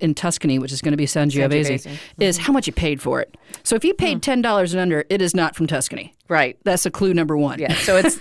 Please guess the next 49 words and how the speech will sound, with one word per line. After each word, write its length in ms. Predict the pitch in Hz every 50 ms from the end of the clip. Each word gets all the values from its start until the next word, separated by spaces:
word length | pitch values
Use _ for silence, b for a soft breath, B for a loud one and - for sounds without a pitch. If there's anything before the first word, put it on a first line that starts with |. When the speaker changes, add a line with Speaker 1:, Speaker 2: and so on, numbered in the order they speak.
| - 294
Speaker 1:
<laughs> 100 | - -
Speaker 2:
so 200 | - - 254 226
then 220 | 208 233 226 220
that 160 | 214 202 190 196
would 100 | 190 170
be 160 | - 180 180
the 140 | 160 156 165
grape. 400 | 156 160 147 120 107 - - - - - -
Speaker 1:
Yeah. 300 | - 214 175 135 113 170
So 140 | - -
then 160 | 180 180 185 214
you're 100 | 214 202
having 220 | 226 220 196 214
the 80 | 208 196
grape, 300 | 175 196 185 185 180 202
and 80 | 185
it's 100 | 175 180
from 140 | 175 196 190
Speaker 2:
Mm-hmm. 100 | 196 180 180
Speaker 1:
Abruzzo. 340 | 175 165 - - 151 135 139 - - -
Not 160 | 494 587 622
bad. 200 | - 427 381 403 - - -
It's 120 | 330 -
a 40 | 427
coiffing 360 | - - 349 294 233 254 269 262
Speaker 2:
Nope. 20 |
Speaker 1:
wine. 200 | 269 269 311 339
It's 180 | 294 339 359 -
Speaker 2:
Yeah. 40 |
Speaker 1:
like 100 | 330 311
it 180 | 320 277 277 -
goes 240 | - 294 294 285 285
with, 240 | 277 277 269 - 269
uh, 20 |
every 380 | 254 240 226 226 240 233 247 233
day, 200 | 240 240 - 220
your 120 | 196 190
pizza 320 | - - 226 214 - 247
night. 240 | 226 226 220 240 233
Speaker 2:
Mm-hmm. 320 | 226 226 233 233 240 233 240
Speaker 1:
You 120 | 233 214 208
know, 200 | 208 208 220 220
it's 200 | 208 196 - 202
a 20 |
really 240 | 190 220 226 220 220
good 180 | 202 208 202 -
pizza 240 | - 202 196 -
night 200 | 208 202 202 196
wine. 260 | 190 196 190 196 208